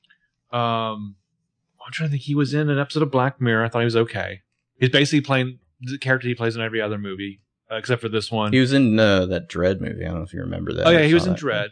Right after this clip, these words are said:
Speaker 1: Yeah. Um, I really wanna see him as a villain in Star Wars. I really
Speaker 2: Mm-hmm.
Speaker 1: wanna see Star Wars, but I really wanna see him as a villain in Star Wars. But I think as an actor,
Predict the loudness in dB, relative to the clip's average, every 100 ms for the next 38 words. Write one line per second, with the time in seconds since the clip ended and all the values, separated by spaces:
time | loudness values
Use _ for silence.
0 | -6 -4 -4 -6 -6 -2 -2 -4 -8 _
1 | _ -20 _ _ -4 0 4 4 4 2
2 | 0 -4 -6 -4 -4 -4 -6 -4 -2 0
3 | -2 -8 -10 -8 -6 0 0 0 -6 -12
4 | -16 -20 -20 _ 4 6 4 2 -6 -4
5 | -2 -2 -4 -2 0 2 0 -2 -4 -6
6 | -6 -8 -8 -6 -4 -4 0 0 2 0
7 | 0 -2 -2 -2 -4 -10 -12